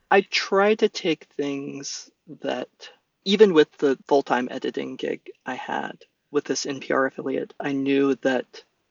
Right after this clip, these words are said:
I would still have some time to do freelance stories. The story I did on covid vaccine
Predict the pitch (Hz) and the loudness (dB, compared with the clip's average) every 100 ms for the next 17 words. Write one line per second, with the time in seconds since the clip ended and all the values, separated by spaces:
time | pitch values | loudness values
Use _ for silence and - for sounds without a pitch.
0 | - 151 147 - - 143 147 - 147 - | 6 6 6 2 4 4 4 -2 -6 0
1 | 139 143 139 139 - - 139 135 135 139 | 0 2 -2 -8 -14 -4 -2 0 -2 -4
2 | - - 143 131 131 - - 127 196 247 | -12 0 2 2 0 -2 -2 0 0 -2
3 | - - _ _ _ _ - 143 139 - | -8 -12 _ _ _ _ 0 4 2 0
4 | - 170 156 143 139 131 131 135 - 127 | 2 6 8 8 6 4 2 -4 0 0
5 | 131 127 131 - - 135 135 143 | 0 -2 -4 -4 -8 -8 -8 -12